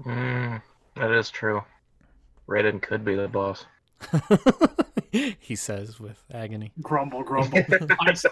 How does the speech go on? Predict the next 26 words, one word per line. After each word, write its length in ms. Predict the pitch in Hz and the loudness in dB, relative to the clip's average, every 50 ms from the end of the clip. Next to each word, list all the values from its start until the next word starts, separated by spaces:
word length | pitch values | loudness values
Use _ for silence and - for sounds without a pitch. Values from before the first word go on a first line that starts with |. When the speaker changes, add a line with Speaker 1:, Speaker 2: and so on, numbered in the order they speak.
| - 254 | 4 4
Speaker 3:
his 220 | 233 190 170 170 | 4 4 2 2
strategy, 720 | - 180 180 196 214 196 175 139 143 156 156 139 110 113 - _ | 4 4 4 4 4 4 0 -2 -4 -6 -8 -8 -10 -14 -10 _
and 160 | 147 151 147 139 | -4 -2 -2 -2
I 80 | 123 120 | -4 -4
like 320 | 117 113 113 - 139 - | -4 -6 -6 -6 -8 -8
it. 240 | 117 110 - - - | -12 -12 -12 -6 -2
Speaker 2:
I 60 | - | 2
mean, 160 | 165 165 170 170 | 2 4 4 4
you 100 | 185 196 | 4 4
could 160 | - 220 175 | 4 4 8
go 140 | 180 156 151 | 8 10 12
all 220 | 143 147 147 151 | 10 10 10 10
in 100 | 156 147 | 8 6
with 100 | 139 127 | 6 4
Onaga 540 | 127 127 120 117 117 123 139 143 131 120 117 | 4 2 4 6 8 8 8 8 6 4 2
and 100 | 120 110 | 0 -2
just 180 | 117 - - - | -4 -6 -8 -10
clean, 300 | - - 139 139 135 135 | -10 -8 -8 -4 -4 0
<laughs> 220 | - - 202 - | 4 4 4 4
clean 320 | - 220 190 156 151 143 135 | 6 4 6 6 6 6 4
house 340 | 117 107 110 127 127 - | 2 2 2 2 2 4
of 100 | - 165 | 4 6
Speaker 1:
Well, 60 | 202 214 | 8 10
no, 40 | 214 220 - - | 10 10 10 10
Speaker 2:
points. 220 | 220 214 202 165 - - - 170 - - - | 8 8 8 6 4 2 -6 -16 -16 -6 -6
Speaker 1:
wait. 100 | - 147 | -6 -6